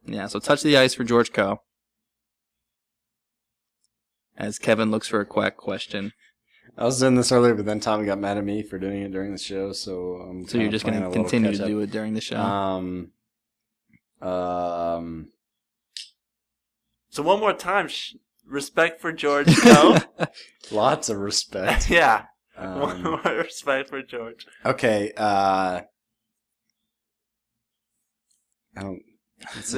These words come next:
Speaker 2: I don't
Speaker 3: is
Speaker 2: think we've done
Speaker 3: terrible.
Speaker 2: it. No, no, okay, okay.
Speaker 3: This is awful.
Speaker 2: Um, Grace Hall, twenty-one. Um, I don't know, uh, what the origin of this question is, but, um,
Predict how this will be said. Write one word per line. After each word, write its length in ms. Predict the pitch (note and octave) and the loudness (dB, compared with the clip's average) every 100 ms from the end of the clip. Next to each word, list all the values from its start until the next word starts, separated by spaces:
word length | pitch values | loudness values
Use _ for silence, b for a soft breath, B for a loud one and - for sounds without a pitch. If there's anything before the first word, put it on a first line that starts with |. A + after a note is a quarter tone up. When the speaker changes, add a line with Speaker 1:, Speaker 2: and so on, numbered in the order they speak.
| - | -2
Speaker 2:
I 60 | B2+ | 0
don't 100 | C3 | 2
Speaker 3:
is 60 | D3 | 4
Speaker 2:
think 120 | C#3 | 8
we've 120 | C3+ | 8
done 160 | C3 B2+ | 8 8
Speaker 3:
terrible. 200 | B2 C3+ | 6 6
Speaker 2:
it. 20 | |
No, 120 | D3 C3 B2 | 8 10 10
no, 40 | |
okay, 220 | C3+ B2+ G#2 | 10 8 6
okay. 260 | - F#2 - | 4 0 0
Speaker 3:
This 180 | D3 D#3 | -12 -8
is 120 | C3+ | 2
awful. 380 | A2+ A#2 A2 G#2 | 4 6 4 2
Speaker 2:
Um, 180 | F#2+ - _ _ _ _ _ _ _ _ _ _ _ _ _ _ _ _ _ _ _ _ _ | -2 -8 _ _ _ _ _ _ _ _ _ _ _ _ _ _ _ _ _ _ _ _ _
Grace 380 | - B2 C#3+ D3 | 2 6 6 6
Hall, 380 | - C#3+ B2+ A2+ | 6 10 10 10
twenty-one. 800 | A2+ A#2+ A2+ A2+ B2 A2 G#2 B2 - _ _ _ | 4 2 4 6 6 4 2 -4 -14 _ _ _
Um, 640 | G2 F#2+ F#2 F#2 F2+ F#2 - _ _ _ _ _ _ _ _ _ _ _ _ _ | 2 4 4 2 -2 -6 -12 _ _ _ _ _ _ _ _ _ _ _ _ _
I 80 | G2 | -8
don't 180 | G2 - | -8 -6
know, 420 | G2+ G2 G2 D#2+ | -4 -4 -4 -8
uh, 180 | D2+ F2 | -8 -6
what 240 | E2+ G2 - | -8 -10 -8
the 340 | F#2 F#2 G#2+ - _ _ _ _ _ _ _ _ _ | -6 -6 -10 -20 _ _ _ _ _ _ _ _ _
origin 360 | G#2 G2+ F#2+ F2+ | -4 -2 -4 -6
of 100 | E2 | -6
this 180 | F2 - | -8 -6
question 320 | F#2+ - F#2 | -6 -6 -6
is, 160 | F2+ - | -6 -6
but, 260 | F#2 - | -8 -2
um, 400 | G2+ F#2+ F2+ F2+ | 4 4 4 0